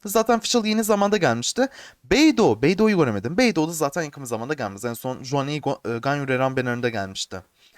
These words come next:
Şimdi benim korktuğum bir şey var. Burada Sara gelecek, iyi güzel ama eskiden şey yapmışlardı. Ayaka'nın banner'ını, Childish Reran banner'ının kopyası olarak koymuşlardı. Bayağı tüm dört yıldızları aldılar, kopyaladılar, buraya yapıştırdılar. Umarım aynısını burada yapmazlar.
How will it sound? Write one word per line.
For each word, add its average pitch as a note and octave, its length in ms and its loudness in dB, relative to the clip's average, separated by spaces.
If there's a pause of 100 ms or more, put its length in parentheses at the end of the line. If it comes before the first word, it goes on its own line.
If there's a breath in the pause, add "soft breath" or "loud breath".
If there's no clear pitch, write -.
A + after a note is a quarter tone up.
(400 loud breath)
Şimdi A#3 180 0
benim C4 140 0
korktuğum D4 380 2
bir A#3+ 40 0
şey C4 220 4
var. G#2 320 0 (140)
Burada A3+ 240 0
Sara B3+ 260 2
gelecek, A#3+ 360 2
iyi A3 140 2
güzel G#3 240 2
ama B2+ 340 2 (580 soft breath)
eskiden B3+ 360 2
şey C4 160 0
yapmışlardı. A2+ 540 0
Ayaka'nın B3 680 2
banner'ını, E3 600 2
Childish B3 380 2
Reran A#3 280 4
banner'ının A#3 400 0 (220)
kopyası D4 400 2
olarak B3 200 4
koymuşlardı. C3 640 2
Bayağı F#3 340 4 (240)
tüm D#4+ 180 0
dört A3 240 2
yıldızları C#3+ 380 0
aldılar, B3+ 380 4
kopyaladılar, A3+ 600 2
buraya A#3+ 160 4
yapıştırdılar. C3 760 -2 (560 soft breath)
Umarım D4 320 6
aynısını A#3 420 2
burada F3 140 2
yapmazlar. B2 680 -2